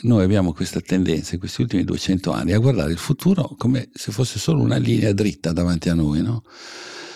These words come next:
E invece credo che bisognerebbe mettersi degli occhiali con un piccolo specchietto retrovisore, no? Per dire: "Sì, ok, la direzione è quella lì, ovviamente il tempo va in una sola direzione, però...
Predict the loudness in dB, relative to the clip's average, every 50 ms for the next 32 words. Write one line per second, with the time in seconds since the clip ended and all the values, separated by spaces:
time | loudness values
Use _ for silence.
0 | -20 -8 _ 2 4 4 4 4 2 0 2 4 4 4 4 4 2 2 2 4
1 | 4 4 4 4 4 4 2 2 2 0 -4 -6 -4 0 2 4 4 4 4 4
2 | 4 4 4 4 4 2 4 2 4 4 4 2 2 4 4 4 6 6 6 6
3 | 4 4 2 0 0 0 0 2 2 2 2 2 2 2 2 2 2 2 4 4
4 | 4 4 4 2 2 2 2 2 4 4 4 4 2 0 0 2 4 4 4 4
5 | 2 2 2 0 0 0 -2 -2 0 0 0 2 2 4 4 6 4 4 4 4
6 | 4 4 2 2 2 2 2 4 4 2 2 0 0 -2 -2 -4 -2 0 0 0
7 | 2 2 0 0 -2 -4 -6 -6 -4 -2 0 0 0 0 -4 -4 -4 -4 -4 -4
8 | -4 -4 -2 -2 -4 -4 -4 -4 -2 -2 0 0 -2 -2 -2 -2 0 0 0 2
9 | 4 4 4 2